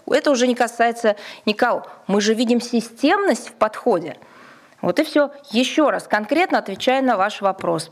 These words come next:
Пусть подумают, придут, обсудим, мы услышим их. Наверное, я надеюсь, они услышат нас. Мы готовы к, э, диалогу. Мы просили об этом диалоге. Вы понимаете, вот вы меня можете услышать? Мы об этом прос-,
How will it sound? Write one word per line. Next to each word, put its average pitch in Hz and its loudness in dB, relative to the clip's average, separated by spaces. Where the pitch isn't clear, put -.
Пусть 262 -2
подумают, 330 0
придут, 269 0
обсудим, 302 0
мы 214 2
услышим 202 0
их. - -2
Наверное, 320 0
я 202 2
надеюсь, 196 0
они 196 0
услышат 247 0
нас. 180 0
Мы 311 4
готовы 302 2
к, - -2
э, 226 0
диалогу. 180 0
Мы 254 4
просили 294 2
об 202 0
этом 240 0
диалоге. 226 0
Вы 214 0
понимаете, 285 2
вот - -2
вы 214 -2
меня 226 2
можете 359 2
услышать? 262 0
Мы 233 4
об 277 0
этом 330 0
прос-, 240 -2